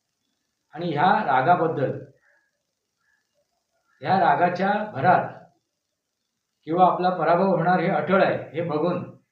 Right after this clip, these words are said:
मनसैनिक-, मनस-, मनसैनिकांनी काय केले? आपले अर्ज मागे घेतले. आता उभाटाने का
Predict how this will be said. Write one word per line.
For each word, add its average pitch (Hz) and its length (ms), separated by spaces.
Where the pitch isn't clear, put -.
मनसैनिक-, 165 760
मनस-, 165 400
मनसैनिकांनी 165 1080
काय 165 200
केले? 170 300
आपले 139 280
अर्ज 143 220
मागे 139 340
घेतले. - 360
आता 175 380
उभाटाने 185 540
का 196 120